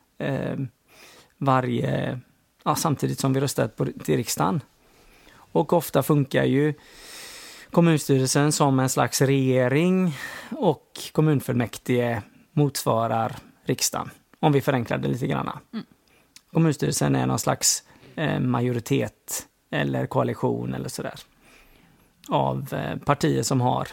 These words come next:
Speaker 1: majoritet då i kommunfullmäktige där man tar besluten. Eh, sen finns det lite facknämnder.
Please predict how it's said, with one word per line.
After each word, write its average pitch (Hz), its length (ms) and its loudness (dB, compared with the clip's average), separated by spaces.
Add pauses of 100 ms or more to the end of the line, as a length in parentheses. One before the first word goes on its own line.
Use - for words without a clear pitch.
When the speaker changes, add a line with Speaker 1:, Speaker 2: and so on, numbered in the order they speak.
Speaker 1:
majoritet 135 560 -2
då - 160 -4
i 131 80 -6
kommunfullmäktige 131 760 -2
där - 140 -4
man - 240 -6 (760)
tar 175 140 0
besluten. 175 520 0 (1900)
Eh, 160 180 4
sen 202 200 2
finns 226 120 2
det 196 60 2
lite 170 160 -2
facknämnder. 135 760 2